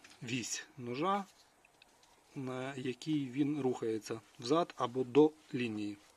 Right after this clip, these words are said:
Тобто він тільки підрізає землю, він не, не, не, не лізе на неї зверху. А підрізав, підрізав і забрав, підрізав і забрав. От. І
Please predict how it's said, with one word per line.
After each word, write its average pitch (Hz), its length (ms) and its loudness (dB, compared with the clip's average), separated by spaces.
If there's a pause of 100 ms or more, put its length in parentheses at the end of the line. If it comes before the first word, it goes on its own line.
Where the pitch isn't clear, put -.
Тобто 117 320 -8
він 139 160 -2
тільки 156 320 -4
підрізає 120 680 0
землю, 107 360 -6 (140)
він 131 240 0
не, 143 180 4
не, 143 440 -2
не, 143 440 0
не 147 160 6
лізе 127 260 4
на 113 140 -4
неї 117 280 -4
зверху. 147 440 -2 (1040)
А 165 200 0 (180)
підрізав, 208 600 4 (760)
підрізав 175 520 2
і 147 60 2
забрав, 120 380 0
підрізав 165 460 -2
і 139 40 -4
забрав. 110 360 -6 (1040)
От. 107 240 -4 (1000)
І 175 40 -8